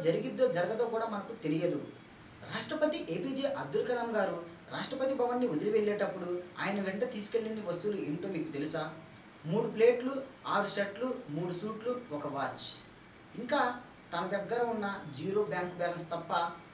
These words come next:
తాను ఒక్క రూపాయి కూడా తీసుకువెళ్ళలేదు. చివరగా ఇంకో విషయం, అబ్దుల్ కలాం గారు చివరగా రెండు వేల ఐదు వందల పుస్తకాలు కూడా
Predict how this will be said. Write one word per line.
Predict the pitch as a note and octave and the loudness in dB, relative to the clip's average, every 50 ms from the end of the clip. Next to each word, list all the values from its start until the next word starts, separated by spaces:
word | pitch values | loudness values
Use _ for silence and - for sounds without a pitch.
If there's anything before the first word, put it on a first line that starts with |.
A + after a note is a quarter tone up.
| - - - | 0 6 8
తాను | F#3 F#3 - - D#3 D3+ | 8 8 8 2 0 -2
ఒక్క | - - G#3 G3+ F3 E3+ | -2 0 0 0 2 2
రూపాయి | G#3 G#3 A#3 A#3 A3+ A3+ A3+ | 2 4 8 8 8 8 6
కూడా | A3 G#3 G3 F#3+ F#3+ - - - - - | 4 6 6 4 4 2 -2 -10 -10 -6
తీసుకువెళ్ళలేదు. | E3 D#3+ - E3 D#3+ E3 D#3+ D#3 D3+ C#3+ C#3 B2+ A#2 - - - - - - - - - - - - | -4 -4 -2 0 2 2 4 4 4 4 2 2 -2 -6 -8 -12 -14 -18 -18 -18 -18 -18 -16 -8 -4
చివరగా | - A3+ B3 C4 B3+ C4 B3 G#3+ | 0 2 4 4 4 4 4 2
ఇంకో | G#3 - A#3+ A3 G3+ | 4 4 4 4 4
విషయం, | - - - - - - - - - - - | 2 0 -2 -4 -4 -6 -10 -12 -10 -8 -8
అబ్దుల్ | - - - C4+ C#4+ C#4 | -6 -4 -4 -2 2 2
కలాం | C#4+ C#4 C4+ C4 B3 | 4 4 4 4 4
గారు | B3 B3 B3 - - | 4 4 4 2 0
చివరగా | G3+ G3 G#3+ A#3 A#3 G#3 G#3+ - - - - - - - D3 | -2 -2 -2 -2 0 0 0 0 0 -2 -6 -10 -8 -2 -2
రెండు | E3 B3 B3+ C4 | 0 2 4 6
వేల | B3+ B3+ B3 | 8 8 8
ఐదు | A3+ A3+ A#3+ | 6 6 2
వందల | A#3 A#3+ B3 A3+ - - | 0 0 0 0 -2 -4
పుస్తకాలు | G3+ - - C#4 C4+ C4+ C4 C4 | -6 -6 -4 0 0 2 2 4
కూడా | B3+ B3+ | 4 4